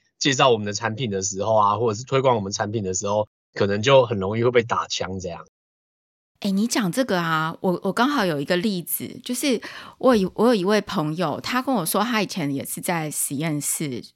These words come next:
Speaker 2: 呃，做研究，然后他一直要做一个东西，一直做不出来。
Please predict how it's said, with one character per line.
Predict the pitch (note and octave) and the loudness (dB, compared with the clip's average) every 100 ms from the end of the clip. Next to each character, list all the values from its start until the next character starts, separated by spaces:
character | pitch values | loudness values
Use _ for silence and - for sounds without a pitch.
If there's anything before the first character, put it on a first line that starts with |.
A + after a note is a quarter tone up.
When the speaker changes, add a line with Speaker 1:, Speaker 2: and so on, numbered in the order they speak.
| _ _ | _ _
Speaker 2:
呃， | - D3 A#2+ - | -8 -6 -6 -10
做 | - F3 D#3 | -4 -2 -2
研 | C#3+ G2+ C3 | -4 -6 -6
究， | - B2 - - - - | -4 -4 -6 -12 -18 -6
然 | - | 2
后 | G3+ | 4
他 | B3+ C4 | 4 2
一 | |
直 | A#3+ | 2
要 | F3+ F#3+ | 2 2
做 | A#3 G3 | 2 2
一 | |
个 | F3+ | 2
东 | F3+ F3+ | 2 2
西， | - F#3+ - | 0 -4 -4
一 | G3 | -6
直 | - C3 | -6 -8
做 | - D#3+ | -2 -2
不 | C3 D3 | 0 -6
出 | - - B2 | -6 -6 -4
来。 | B2+ - - A#3 | -2 -4 -6 -12